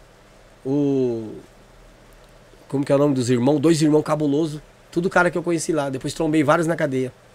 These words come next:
E hoje, um, um, um monte tá, tá convertido. O, lembrei, o Tixé, Tixé, finado Litu, Tixé, meu parceiro, Tixé, que nasceu lá. O Tixé tem um podcast, ó, pra você ver. Ô, ô, ô, Ney,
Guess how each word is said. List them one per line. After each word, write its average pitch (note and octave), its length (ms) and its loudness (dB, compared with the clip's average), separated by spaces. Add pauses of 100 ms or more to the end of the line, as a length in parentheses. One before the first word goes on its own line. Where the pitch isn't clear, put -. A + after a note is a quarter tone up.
(420)
E D3+ 140 6
hoje, F3+ 400 10 (420)
um, D#3+ 60 2 (100)
um, D3+ 500 2
um E3+ 60 0
monte F3+ 400 6
tá, C3 240 2 (140)
tá C#3 100 -4
convertido. C3 560 -2 (360)
O, D3+ 260 8
lembrei, E3+ 420 10
o B2+ 60 4
Tixé, D#3+ 480 4 (480)
Tixé, D#3 480 4 (460)
finado C#3+ 380 2
Litu, D#3+ 360 4 (380)
Tixé, D#3+ 320 6
meu D#3+ 120 10
parceiro, D#3+ 320 8
Tixé, A3 340 8
que - 80 4
nasceu F3 220 8
lá. F#3 180 12 (260)
O D#3 60 0
Tixé F#3+ 280 8
tem - 100 12
um A3+ 60 8
podcast, A#3+ 600 2
ó, E3+ 220 8 (480)
pra D3+ 120 4
você G3 240 8
ver. F#3 160 10
Ô, D#3+ 80 8
ô, F#3 680 10
ô, E3 40 6
Ney, D#3+ 200 6